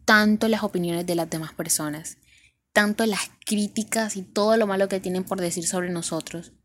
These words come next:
que perdemos completamente el foco de visión a lo que deberíamos hacer, que es servir a Dios.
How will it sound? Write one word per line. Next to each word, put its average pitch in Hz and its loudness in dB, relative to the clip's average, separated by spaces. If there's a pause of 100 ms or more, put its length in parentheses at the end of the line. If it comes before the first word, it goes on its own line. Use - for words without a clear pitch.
(760)
que 220 2
perdemos 208 2
completamente 226 0 (100)
el 180 0
foco 233 2 (200)
de 196 4
visión 208 2
a 226 2
lo 220 0
que 190 -4
deberíamos 165 -2
hacer, 175 -4 (400)
que 185 0
es 165 2
servir 165 0
a 151 -2
Dios. 143 -10